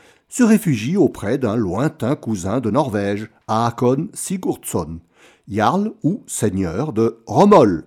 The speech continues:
actuellement la ville de Melhus, au centre de la Norvège. En neuf cent septante-huit, avec l'aide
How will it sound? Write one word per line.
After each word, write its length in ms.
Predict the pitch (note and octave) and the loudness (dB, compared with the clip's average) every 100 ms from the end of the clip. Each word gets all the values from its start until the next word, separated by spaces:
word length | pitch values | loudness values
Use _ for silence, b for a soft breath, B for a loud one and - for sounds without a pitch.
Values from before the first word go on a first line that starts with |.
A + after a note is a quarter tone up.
| - | -16
actuellement 480 | - - F2+ F2 | -16 -12 -8 -6
la 100 | B2 | -6
ville 220 | F2 C3 A#2 | -6 -6 -6
de 80 | |
Melhus, 640 | F2+ A#2+ A#2 B2+ - - - _ | -2 0 0 -4 -8 -14 -16 _
au 120 | G2 F#2 | -12 -12
centre 440 | - E2 A2 - | -12 -12 -10 -10
de 120 | - | -12
la 120 | - | -8
Norvège. 600 | A#2 F2+ D#2 F2+ G2 - _ b b b b b b b _ | -6 -6 -8 -14 -16 -20 _ b b b b b b b _
En 200 | G2+ F2+ | -4 -2
neuf 180 | F2 G#2 | -2 -2
cent 220 | - F2+ | -4 -8
septante-huit, 680 | E2+ - - F#3 - A#3 B3 | -6 -8 -4 -6 -2 -4 -4
avec 300 | F#2+ F#2 - | -8 -8 -6
l'aide 320 | G2+ F#2 E2+ | -6 -6 -10